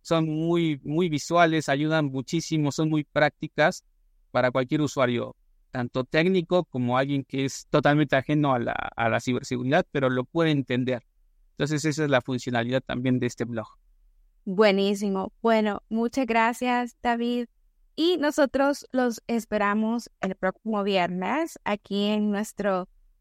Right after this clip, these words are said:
Speaker 2: podcast de Tech Lovers F M. Recuerden que pueden escucharnos en Spotify, en YouTube. Em, tenemos nuestro newsletter en Substack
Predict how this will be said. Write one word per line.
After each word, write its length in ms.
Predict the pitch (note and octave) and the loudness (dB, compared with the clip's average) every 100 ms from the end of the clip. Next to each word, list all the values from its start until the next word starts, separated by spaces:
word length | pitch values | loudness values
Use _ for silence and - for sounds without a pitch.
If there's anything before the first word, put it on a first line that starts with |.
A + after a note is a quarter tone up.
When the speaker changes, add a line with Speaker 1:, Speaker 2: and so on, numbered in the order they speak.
| _ | _
Speaker 2:
podcast 760 | - A3+ F#3+ - G3 G#3+ B3 - | 4 4 4 0 0 0 -4 -4
de 300 | F#3+ F3+ F3+ | -2 0 -2
Tech 180 | - F#3 | -2 -2
Lovers 280 | F#3 F3+ A3 | 0 -2 -4
F 100 | A3 | -2
M. 240 | B3 C#4 D4 | 2 4 2
Recuerden 420 | C4+ A3+ A3 A#3+ | 0 -2 -2 -2
que 120 | A3 | -4
pueden 320 | - G#3 G#3+ | -4 0 0
escucharnos 720 | G#3+ - G3 A3 G3 G3+ G#3+ - | -2 -6 -4 -2 -2 -2 -6 -4
en 300 | B3+ C#4+ C#4+ | 0 2 0
Spotify, 840 | A3+ - G#3 G#3 G3+ - G#3+ G3+ - | -2 -4 -4 -4 -6 -4 -2 -2 -4
en 360 | - A#3+ B3+ B3 | 0 2 2 2
YouTube. 640 | A3+ A3 - A3 A3 A3+ _ _ _ _ - | 0 -2 -2 -4 -4 -6 _ _ _ _ -2
Em, 440 | A#3 A3 A3 A3+ - | 2 2 2 0 -2
tenemos 420 | A#3+ A#3+ B3+ C4+ | 0 2 2 2
nuestro 380 | B3 B3+ A#3+ B3 | 0 0 0 -2
newsletter 1040 | A#3+ B3+ C#4+ D4+ C4 A3+ A3 A3 A3+ A#3+ A#3 | 0 2 0 0 0 0 0 0 0 0 -2
en 360 | - G3 F#3 G3+ | -4 -2 -2 -6
Substack 800 | - D4 - - A#3 B3 D4+ | -4 -6 -6 -2 2 2 0